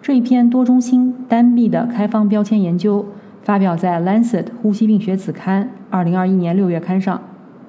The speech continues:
研究讨论了沃利替尼治疗肉瘤样肺癌和非小细胞肺癌患者当中携带M E T外显子十四跳跃突变的患者的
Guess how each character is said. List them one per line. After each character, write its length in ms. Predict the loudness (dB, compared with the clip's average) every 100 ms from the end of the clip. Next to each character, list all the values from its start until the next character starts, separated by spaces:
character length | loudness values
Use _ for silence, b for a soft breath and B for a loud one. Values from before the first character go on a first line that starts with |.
| -20 -20 -20 B B B B B -4
研 140 | 0
究 160 | 2 2
讨 200 | 2 0
论 180 | 2 2
了 220 | 0 -2
沃 200 | 0 2
利 140 | 2
替 220 | 0 0 0
尼 360 | 0 0 -2 -4
治 180 | -6 -4
疗 380 | -2 -2 -2 -4
肉 280 | -4 0 0
瘤 260 | 0 -2 0
样 260 | 0 0
肺 200 | 0 -2
癌 260 | -2 -4 -6 -8
和 260 | -4 -4
非 220 | -2 -2 -2
小 180 | -4
细 160 | -4 -4
胞 200 | -4 -2
肺 160 | -4 -4
癌 120 | -4
患 200 | -4 -4
者 120 | -4
当 160 | -4 -2
中 240 | 0 -2 B B B B -20
携 300 | -8 -4 0
带 160 | -2
M 280 | -2 -2 0
E 120 | 0
T 240 | 0 -2 0
外 200 | 0 -2
显 240 | -2 -2
子 200 | -2 -6
十 160 | -6 -8
四 200 | -4 -4
跳 200 | -2 -2
跃 120 | -2
突 200 | -4 -2
变 200 | 0 -2
的 80 | -2
患 240 | -2 -2
者 220 | -2 -4
的 220 | -4 -6